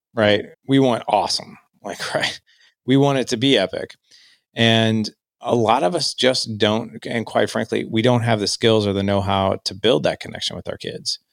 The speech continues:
We have no clue how to do it. And that's, that's not a dig on men, right? Because here's what I can tell you, the good news about men is we're seeing a generation of fathers right now that are raising their hands being like, "I want this, and I want it bad, and I'm all in.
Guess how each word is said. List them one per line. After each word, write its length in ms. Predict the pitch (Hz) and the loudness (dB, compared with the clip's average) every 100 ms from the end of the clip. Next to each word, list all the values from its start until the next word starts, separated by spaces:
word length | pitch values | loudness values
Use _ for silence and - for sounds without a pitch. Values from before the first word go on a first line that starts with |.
| _ _ _ _ - | _ _ _ _ 0
We 140 | 131 | 2
have 100 | 143 | 4
no 160 | 123 120 | 2 0
clue 220 | - 123 | 0 -2
how 100 | 113 | 0
to 100 | 98 | -2
do 120 | 90 | -4
it. 140 | 98 - | -6 -6
And 160 | 120 | -2
that's, 220 | 127 120 - | 0 0 0
that's 260 | 117 113 | 0 2
not 240 | 113 117 120 | 2 2 2
a 60 | |
dig 500 | 104 113 117 101 92 | 0 2 4 2 0
on 300 | 92 92 92 | -4 -4 -2
men, 380 | 98 95 90 87 | 0 -2 -4 -8
right? 300 | 92 92 95 | -6 -2 -2
Because 260 | - - 101 | -6 -6 -2
here's 240 | 117 120 | 2 4
what 100 | 110 | 4
I 60 | 104 | 4
can 80 | 92 | 2
tell 140 | 107 | 0
you, 80 | 101 | 0
the 80 | 92 | 2
good 180 | 110 120 | 2 2
news 220 | 101 - | 2 0
about 160 | 95 | -2
men 240 | 95 95 92 | -2 -2 -2
is 240 | 92 87 - - _ _ | -2 -4 -8 -20 _ _
we're 160 | 123 143 | 2 2
seeing 240 | 170 143 | 2 2
a 60 | 110 | 2
generation 520 | 117 113 110 113 107 | 4 4 4 2 0
of 80 | - | 0
fathers 380 | 104 104 113 | 2 4 4
right 180 | 110 113 | 2 2
now 240 | 113 117 120 | 2 2 4
that 140 | 104 | 4
are 80 | 98 | 4
raising 280 | 104 104 104 | 2 2 0
their 120 | 95 | 0
hands 320 | 98 107 110 | 0 0 0
being 200 | 107 101 | 0 0
like, 280 | 98 95 - _ - | 0 -2 -4 _ 2
"I 520 | 120 123 131 127 117 _ | 4 4 4 0 -2 _
want 480 | 101 104 113 110 - - _ | -10 0 0 0 -6 -14 _
this, 520 | - 113 - - - - _ _ _ - | -2 0 0 -2 -6 -8 _ _ _ -8
and 100 | 98 | -4
I 100 | 90 | -4
want 280 | 90 117 - | 0 0 0
it 100 | 113 | 0
bad, 360 | 117 104 87 | 2 2 0
and 180 | - 98 | -6 -8
I'm 160 | 95 95 | -8 0
all 300 | 104 107 - | 2 4 2
in. 300 | 107 92 | -2 -4